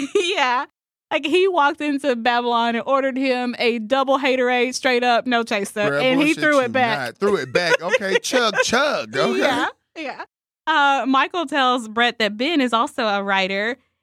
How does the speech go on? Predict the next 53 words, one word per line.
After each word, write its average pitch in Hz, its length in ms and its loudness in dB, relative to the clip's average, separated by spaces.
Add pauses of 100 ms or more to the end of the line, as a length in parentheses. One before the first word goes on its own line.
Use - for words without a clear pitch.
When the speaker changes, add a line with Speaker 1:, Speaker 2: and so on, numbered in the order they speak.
(200)
Speaker 1:
And 233 340 2
Ben 247 200 2
tells 233 260 0
him 233 60 2
he 226 80 2
just 220 220 -4
finished 285 260 -2
a 359 40 -2
novel 226 460 2
about 202 260 0
a 214 40 0
love 208 260 0
story 214 240 -4
between 214 360 0
two 285 200 -2
men 208 340 4
set - 240 0
in 226 80 2
Paris 202 440 -2
in 214 140 0
the 262 80 0
thirties. 202 640 -4 (600)
And 220 120 4
Brett 226 240 2
says, 202 260 0
"Period 262 380 0
pieces 214 320 -8
are 180 280 0
a 190 80 -4
tough - 340 -6
sell." 247 280 4
And 196 120 0
I 226 180 0
love 185 280 2
period 175 300 -6
pieces. - 280 -14
Speaker 2:
Me 131 140 0
too. 139 200 -4
Speaker 1:
But - 100 2
I 277 120 4
don't 381 200 -2
think 277 220 2
that, 208 300 0 (380)
that 202 340 0
Brett 208 220 2
was 196 120 -2
trying 202 240 0
to 185 60 0
be 180 360 -6 (360)
funny 175 340 2
about 143 280 -8
that 151 180 -4
or 151 80 -4